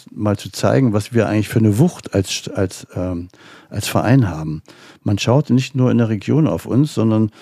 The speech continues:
auch außerhalb des Landkreises. Und der Verein, der hat eine Riesenwucht, das könnt ihr glauben, weil es ist ja nicht nur der Fußball, auch der, der, das andere drumherum, was sich da entwickelt hat. Die Marke S C Heiligenstadt ist mehr als ein Sportverein, finde ich,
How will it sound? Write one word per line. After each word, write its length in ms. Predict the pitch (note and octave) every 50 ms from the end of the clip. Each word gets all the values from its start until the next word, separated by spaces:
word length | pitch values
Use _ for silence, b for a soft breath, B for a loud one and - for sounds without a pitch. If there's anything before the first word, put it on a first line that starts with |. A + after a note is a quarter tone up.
| B B B B
auch 160 | B G2 G2
außerhalb 400 | E2 - A#2 G#2+ A2 G2+ F#2 E2+
des 160 | F#2 F2 - -
Landkreises. 640 | E2 E2 E2 - - - E2+ E2 E2 E2 F2 F2 -
Und 140 | F2 F2 F#2+
der 60 | F2+
Verein, 400 | - F#2+ - - G2+ A#2 A#2 G#2
der 120 | G#2+ G2
hat 140 | G2 C#3+ - -
eine 200 | - E2+ D#2 D2+
Riesenwucht, 640 | D#2+ D#2+ D#2+ D#2 D#2+ D#2+ D#2+ E2+ D#2 - - - F#2+
das 120 | F2+ -
könnt 220 | - - F2+ F#2+
ihr 60 | G2 F#2+
glauben, 400 | - G2+ A2+ A#2+ A2+ F#2+ F2 -
weil 240 | E2 F2 F2 E2+ - b b b b b b b b
es 140 | - F2 -
ist 120 | G#2+ -
ja 80 | - G#2+
nicht 220 | G#2 A2+ B2+ -
nur 200 | - G#2 A#2 C3
der 100 | B2 A2
Fußball, 540 | G2 - A#2 B2 C3 - - A#2+ A#2+ A#2 G2
auch 160 | B1+ G#2+ G#2+
der, 260 | - - G2+ G2 F#2 E2
der, 320 | - F#2 F#2+ G2 - A2
das 180 | G#2 G2 - -
andere 360 | - A2+ B2 A#2+ G#2+ G#2+ G2
drumherum, 560 | - G2+ G2+ G2 F#2+ F2 G2 A#2 B2+ B2+ B2+ B B B B B B B B
was 140 | B - G2
sich 120 | - A2 -
da 140 | - G2+
entwickelt 480 | E2+ F#2 F2+ F2 A#2+ A#2 - G2 - -
hat. 180 | D#2+ D2+ - -
Die 60 | F2
Marke 380 | F#2 F2+ G#2+ C3 C3+ - A#2+
S 180 | - G#2+ G#2+ -
C 160 | - G2 F#2
Heiligenstadt 480 | G#2 C3+ D3 C3+ - - B2+ A#2+ A2 -
ist 180 | D2+ F2+ -
mehr 320 | - G2 A#2 C3+ C#3 C3+ B2+ b b b b b
als 180 | - G2 - -
ein 60 | G2+
Sportverein, 600 | - - G#2+ A2 - - - F#2 E2+ A2 A2 G2
finde 240 | - G#2+ G2+ F#2 F2+
ich, 320 | - D#3 D#3 - - -